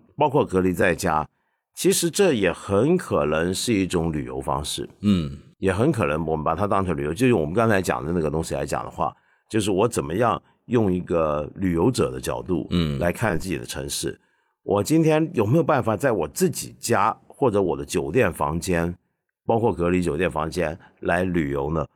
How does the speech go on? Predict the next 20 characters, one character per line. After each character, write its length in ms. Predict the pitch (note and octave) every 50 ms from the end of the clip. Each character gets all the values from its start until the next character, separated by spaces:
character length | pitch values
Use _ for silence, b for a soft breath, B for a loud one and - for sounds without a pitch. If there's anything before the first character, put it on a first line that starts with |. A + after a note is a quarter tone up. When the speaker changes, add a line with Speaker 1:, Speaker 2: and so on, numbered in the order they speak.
| _ _ _
Speaker 1:
我 140 | - - D#3+
觉 100 | D#3 G3
得 80 | G#3
是 200 | F#3+ F#3+ G#3 G3
有 260 | D#3 C3 B2 B2+ D3+
可 260 | C#3+ - - F#2 D2 B1
能 260 | B1 B1+ B1 B1 C#2
的。 200 | C#2 A#1 - - _ _ _ _ _ _ -
这 100 | - E3
个 120 | C#3+ A#2
是 160 | G#2+ - - C#3+
我 180 | G#2 E2 F#2
一 80 | A2+ A#2
直 100 | - G#2+
很 220 | F2+ - D#2 C2+
关 260 | C2 - G#2+ G2+ G#2
心 220 | A2+ - G#2+ G#2 F2+
的 80 | D2
事 240 | C#2 - - F2+ C2
情。 240 | - - - - -